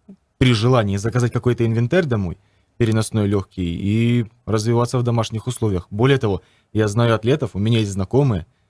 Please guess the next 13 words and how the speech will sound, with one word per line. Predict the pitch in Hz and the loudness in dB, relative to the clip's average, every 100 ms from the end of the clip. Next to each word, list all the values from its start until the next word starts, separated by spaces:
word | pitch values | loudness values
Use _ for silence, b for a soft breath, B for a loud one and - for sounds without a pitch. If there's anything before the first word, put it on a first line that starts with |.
| _ | _
даже | 95 101 | -4 -2
в | 101 | 0
этом | 101 87 87 | -2 -2 0
городе | 117 135 98 | 2 2 0
у | 87 | -4
нас, | 80 | -6
в | - | -8
Калининграде, | 87 85 92 110 104 b b b b | -6 -2 0 0 0 b b b b
а, | - 90 | -6 -4
которые | 101 131 123 117 107 - | -2 2 2 2 0 -2
занимаются | 104 113 117 127 139 151 | -4 0 2 2 2 -2
преимущественно | - 120 123 139 123 110 104 104 | -2 0 2 2 0 -4 -2 -2
дома | 95 123 101 80 | 2 2 0 -4